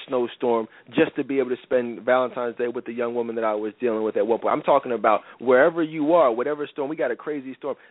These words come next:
like, this type of weather, I was traveling, like, in it, like, at this time of night, just to be able to, you know, spend that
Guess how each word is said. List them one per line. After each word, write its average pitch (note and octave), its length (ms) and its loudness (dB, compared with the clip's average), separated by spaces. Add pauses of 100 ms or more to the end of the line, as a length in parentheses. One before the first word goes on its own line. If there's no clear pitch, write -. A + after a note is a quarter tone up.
(120)
like, A2+ 300 0
this F#3 140 4 (100)
type D#3+ 220 4
of B2+ 100 0
weather, B2 360 0 (260)
I C3 120 2
was C#3+ 160 -2 (100)
traveling, A#2+ 540 0
like, A#2 260 -4
in F#3+ 180 -2
it, A#2 140 -8 (100)
like, A#2+ 220 0
at C3 220 0
this E3 140 0 (100)
time D3 240 0
of C3 80 0
night, E3+ 260 -2 (260)
just E3+ 180 0
to D3+ 100 -2
be D3+ 200 2
able C#3 220 2
to, B2 180 0
you D#3 100 -8
know, B2+ 260 0 (120)
spend C#3 220 0
that B2+ 140 4